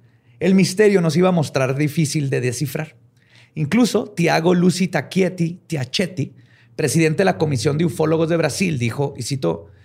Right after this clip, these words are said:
"Lo que más me impresiona es el hecho de que investigamos algo tan increíble y hasta el día de hoy no somos capaces de explicar qué es lo que pasó". La Operación Prato también descubrió e investigó un par de avistamientos ovnis que se remontan a unos meses atrás, en abril del setenta y siete,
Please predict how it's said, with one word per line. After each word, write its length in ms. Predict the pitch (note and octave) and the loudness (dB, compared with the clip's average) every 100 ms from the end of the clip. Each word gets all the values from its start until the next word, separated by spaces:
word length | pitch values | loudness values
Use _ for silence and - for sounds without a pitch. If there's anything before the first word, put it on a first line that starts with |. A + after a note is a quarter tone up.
| _ _ _ | _ _ _
"Lo 140 | E3 | 0
que 100 | F#3+ | 4
más 160 | F#3+ F#3+ | 4 4
me 60 | |
impresiona 680 | A#3+ A#3 D#3 D#3+ C3+ G#2+ G2+ | 2 2 -2 0 0 -2 -2
es 180 | D3 - | -6 -2
el 100 | F#3 | 0
hecho 220 | F3+ F3+ | 0 2
de 100 | F#3 | 2
que 100 | F3+ | 2
investigamos 600 | E3 C#3 - B2 C#3+ D#3 - | 0 -2 -2 -2 0 -2 0
algo 240 | D#3 F3 | 0 -2
tan 160 | F3 D#3 | -2 -2
increíble 640 | C3+ A#2 A2 C#3 F#2 G#2+ _ _ _ | -2 -2 -2 -2 -6 -12 _ _ _
y 80 | C3 | -10
hasta 180 | A#2 C3 | -4 -2
el 100 | B2 | 0
día 140 | F#3+ | 2
de 120 | G#3 | 4
hoy 200 | D3 C#3 C3+ | 2 0 0
no 100 | C#3+ | -2
somos 300 | D#3 D#3 - | 0 -2 -4
capaces 440 | C#3+ - A2+ C#3 | -6 -6 -4 -4
de 40 | B2+ | -6
explicar 560 | - A2+ - A2 A#2+ - _ | -8 -10 -8 -10 -12 -20 _
qué 80 | A#2 | -10
es 140 | F#2+ | -8
lo 80 | G2 | -10
que 80 | G2+ | -12
pasó". 240 | - - - _ _ _ _ _ _ _ _ _ - _ _ _ _ _ | -12 -14 -14 _ _ _ _ _ _ _ _ _ -20 _ _ _ _ _
La 80 | D#3+ | -2
Operación 420 | D#3+ F#3+ A#3+ A#3 | 2 2 2 2
Prato 420 | A#3+ F#3+ - - - - | 2 0 -4 -12 -16 -4
también 300 | E3 D#3+ E3+ | 0 0 0
descubrió 580 | G3 - E3+ C3+ D3+ D#3 | -2 -2 -2 2 2 2
e 80 | F3 | 0
investigó 600 | F#3 F3 - C3+ C3+ C3+ | 2 0 -2 -2 -2 0
un 120 | E3+ | -2
par 160 | E3+ F#3 | 0 2
de 80 | G3 | 2
avistamientos 600 | F#3+ - C#3+ D3 E3+ F3+ | 0 -2 -2 -2 -2 -2
ovnis 400 | D3+ C3 B2+ - | 0 -2 -4 -6
que 120 | - | -8
se 120 | C3 | -4
remontan 520 | C#3 C3+ C#3+ D3 F3 E3+ | -2 0 -2 0 -2 0
a 80 | C#3 | -2
unos 240 | D3+ D#3+ | 0 -2
meses 320 | D3 C#3 C#3+ | -2 -6 -6
atrás, 340 | D3+ F3 D#3+ - | -8 -6 -8 -8
en 140 | C#3+ C3 | -4 -2
abril 340 | B2 D3 F#3 | -2 -2 -2
del 120 | D#3 | -2
setenta 380 | A2 A#2 G#2+ G#2+ | -4 -6 -6 -6
y 40 | |
siete, 300 | A#2 E3+ - | -8 -10 -14